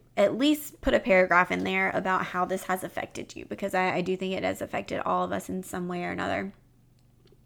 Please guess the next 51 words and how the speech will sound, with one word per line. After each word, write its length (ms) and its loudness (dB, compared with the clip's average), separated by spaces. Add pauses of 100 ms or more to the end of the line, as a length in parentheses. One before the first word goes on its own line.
(160)
Um, 420 0 (300)
I 180 6
would 180 6
not 560 0
personally 580 -2
use 400 -2
this 340 -2
essay 480 0
as 180 2
a 80 0
place 340 -2
to 100 -4
make 320 0
excuses. 840 -4
I 160 2
would 240 -2
focus 440 -2
on 140 -2
it 120 -8
being 240 -4
a 60 -6
very 340 0
positive 880 2
essay, 640 -2 (520)
more 420 2
about 580 2
what 340 0
you, 600 -2
how 160 0
you 140 -2
made 200 -2
the 60 -6
most 340 -2
of 80 -4
this 240 -4
time, 320 -2
what 140 -4
you 100 -2
got 160 0
out 220 0
of 100 -8
it. 300 2
If 160 -4
there 160 4
is 240 0
something 420 -4
that 260 0
happened 440 -4
as 180 -6
far 240 2
as 300 -2